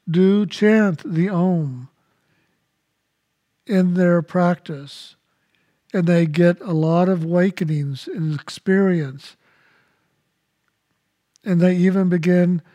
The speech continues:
to understand more about controlling the physical form and the physical mind. And that is really wonderful, and that is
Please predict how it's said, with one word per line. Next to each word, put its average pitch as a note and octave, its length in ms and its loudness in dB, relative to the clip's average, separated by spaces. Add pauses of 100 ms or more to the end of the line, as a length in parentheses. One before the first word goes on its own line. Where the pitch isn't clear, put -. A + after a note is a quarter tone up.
(220)
to - 100 -10
understand F3 640 0
more E3+ 280 0
about E3+ 340 -2
controlling F3 560 -2
the E3 80 -4
physical E3+ 440 -4
form D3+ 680 -6 (1120)
and E3 120 0
the D#3+ 80 0
physical E3+ 460 -2
mind. D#3 680 -2 (2250)
And F3+ 120 2
that F#3+ 140 6
is A3+ 160 0
really A3 200 0
wonderful, G#3 680 -4 (540)
and F3 180 0
that F#3+ 240 4
is F#3 440 2